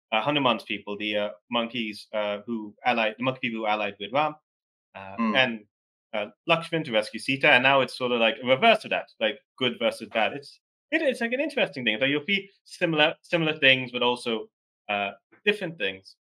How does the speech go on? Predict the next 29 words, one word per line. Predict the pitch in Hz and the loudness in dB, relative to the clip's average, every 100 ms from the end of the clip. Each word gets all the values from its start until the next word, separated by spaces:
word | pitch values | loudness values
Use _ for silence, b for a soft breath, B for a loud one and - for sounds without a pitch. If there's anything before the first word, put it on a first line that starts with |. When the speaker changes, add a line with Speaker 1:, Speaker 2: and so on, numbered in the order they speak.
| _ | _
Speaker 1:
Uh, | 160 165 165 170 _ | 2 2 0 -10 _
currently, | 247 302 285 254 | 0 0 0 -2
it's | 180 233 - | -2 -4 -4
only | 160 180 175 156 135 | -2 -2 2 2 2
in, | 117 113 117 | 0 -6 -4
uh, | 107 101 98 _ | -2 -2 -8 _
the | 139 | -6
setting's | 135 160 151 135 | 0 0 0 -2
only | 131 123 | 0 0
in | 110 107 | -2 0
French | 151 104 - 113 | 0 0 -2 -6
right | 101 107 | -6 -4
now. | 104 92 - _ _ _ 104 | -6 -6 -12 _ _ _ -2
Uh, | 104 101 - _ _ | 0 0 -4 _ _
right | 117 113 | -2 0
now. | |
Is | 117 | 0
there | 147 156 | 2 2
any | 165 175 | 2 0
plans | 170 156 139 | 2 2 0
you | 139 | 0
have | 139 135 | 0 0
to, | - 123 117 | -6 -4 0
uh, | 110 104 - _ _ _ _ _ - | 2 0 -4 _ _ _ _ _ 4
translate | 156 156 156 156 151 | 4 4 2 2 2
it | 156 151 | -4 -4
into | 110 110 | -6 -8
different | 123 - 120 | -16 -10 0
language | 139 143 147 | 0 0 -6